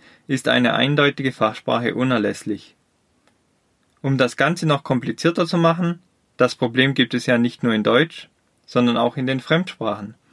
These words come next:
also in der Sprache des jeweiligen Exportlandes.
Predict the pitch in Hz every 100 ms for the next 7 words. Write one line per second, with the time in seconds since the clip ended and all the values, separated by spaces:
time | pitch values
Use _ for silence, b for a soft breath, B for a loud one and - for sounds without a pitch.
0 | b b 127 120 127 120 - 110 113 143
1 | 131 - 120 131 131 135 135 156 - 110
2 | 107 101 101 104 -